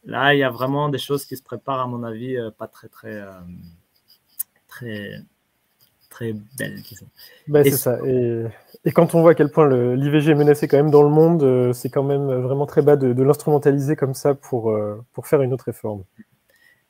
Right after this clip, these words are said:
Speaker 1: C'est vrai qu'il y a un argument, on a, on avait parlé avec Mélanie Fogel ici, où elle disait, euh, « Ouais, mais à quoi ça sert si en France, il n'est pas vraiment remis en cause ? »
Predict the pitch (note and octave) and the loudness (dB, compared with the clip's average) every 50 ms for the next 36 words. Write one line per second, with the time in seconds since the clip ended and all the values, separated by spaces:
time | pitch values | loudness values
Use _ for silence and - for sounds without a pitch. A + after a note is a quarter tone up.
0 | _ _ - - C#3+ F3+ G3 G3 F#3 D#3 D3+ D3 C#3+ C#3 - C#3 C#3 D3 E3+ E3+ | _ _ -8 0 0 0 2 2 2 2 2 2 0 -2 -2 -2 -2 -2 0 0
1 | D3 C3 B2+ B2+ B2 B2 B2+ C3 B2+ B2 B2 A#2+ B2 - C3 C3+ D3+ - C3 B2+ | 0 0 -2 -2 -4 -6 -6 -6 -6 -6 -6 -6 -4 -4 -4 -2 -2 -2 -2 -4
2 | A#2+ B2+ B2 A#2+ A#2+ B2 A#2+ A2 - - - A#2+ A#2+ C#3 C#3 B2+ A#2 - - - | -4 -6 -6 -8 -6 -8 -8 -10 -12 -14 -12 -6 -4 -4 -4 -4 -8 -10 -8 -6
3 | G3+ A3 G#3+ D3+ C3 B2 A#2 A2 A2+ G#2+ A#2 C#3 D3+ E3 D#3 C3+ B2 A#2+ A2+ A2 | -6 -4 -4 -4 -4 -4 -4 -6 -10 -4 0 0 2 2 2 0 -2 -4 -6 -6
4 | A2+ A#2+ B2+ D3 D#3+ E3 D3+ C3 A#2 A#2 - C3+ B2+ - C3 B2 - - E3+ F3+ | -4 -4 -2 -2 -2 -2 -2 -4 -6 -6 -8 -10 -10 -10 -12 -12 -8 -6 -6 -6
5 | F3 - - B2+ A#2+ A2+ A2 A2 - _ B2+ C3 C3+ - - B2 A2+ G#2+ - A#2 | -8 -10 -10 -10 -8 -8 -10 -12 -14 _ -10 -10 -10 -10 -12 -12 -12 -12 -12 -10
6 | A2+ A#2 A#2 A#2+ A#2 G#2+ A#2 A#2 A#2 A2+ A2 A2 _ E3 F#3 F3 D3 | -8 -6 -6 -6 -6 -8 -8 -8 -8 -8 -10 -8 _ -6 -6 -6 -10